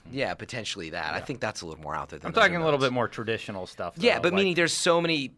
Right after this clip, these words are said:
Speaker 1: traditional things you do in multiplayer that Bungie
Speaker 2: Mm-hmm.
Speaker 1: has done before. So they're no stranger to it, and they've had
Speaker 2: Uh-huh.
Speaker 1: great success. So it's obviously out there.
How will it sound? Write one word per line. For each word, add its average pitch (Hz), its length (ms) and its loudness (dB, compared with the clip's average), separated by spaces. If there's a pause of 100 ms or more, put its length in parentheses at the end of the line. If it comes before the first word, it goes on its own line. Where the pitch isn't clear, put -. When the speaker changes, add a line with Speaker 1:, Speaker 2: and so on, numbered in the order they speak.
Speaker 1:
traditional 123 600 0
things 104 320 -6
you 110 100 -2
do 214 220 0
in 78 80 -10
multiplayer 82 360 -8
that 110 200 0
Bungie 113 300 0
Speaker 2:
Mm-hmm. 95 80 -6
Speaker 1:
has 98 120 -8
done 98 220 -6
before. 85 560 0
So 113 160 0
they're 143 100 2
no 190 140 6
stranger 120 560 2
to 82 240 -8
it, 85 100 -6
and 92 140 -8
they've 92 100 -8
had 98 100 -4
Speaker 2:
Uh-huh. 90 100 -6
Speaker 1:
great 95 160 -4
success. 92 400 -4
So 90 240 -6
it's 92 200 -10 (120)
obviously 113 800 0
out 90 220 -4
there. 58 260 -10